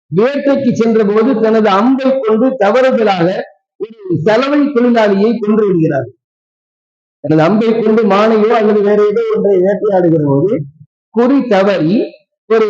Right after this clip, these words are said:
வண்ணான், அதாவது சலவை தொழிலாளியின் மீது பட்டது, அவன் இறந்து போனான். பிரச்சனை அரசவைக்கு வந்தபோது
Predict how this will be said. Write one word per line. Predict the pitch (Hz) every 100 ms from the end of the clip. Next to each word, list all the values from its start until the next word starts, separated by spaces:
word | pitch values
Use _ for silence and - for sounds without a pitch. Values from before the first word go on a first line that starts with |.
| 190
வண்ணான், | 180 208 254 262 185 131
அதாவது | 190 214 214 226
சலவை | 220 247 277 277
தொழிலாளியின் | 240 240 247 226 220 208
மீது | 214 233
பட்டது, | 190 160 139 165 151 135 - _ _ _ _ -
அவன் | 180 202
இறந்து | 160 170 180
போனான். | 147 131 - - - - _ _ _ _ _ _ _ _
பிரச்சனை | 165 190 180 202 190
அரசவைக்கு | 165 165 196 180 165
வந்தபோது | 156 156 156 135 131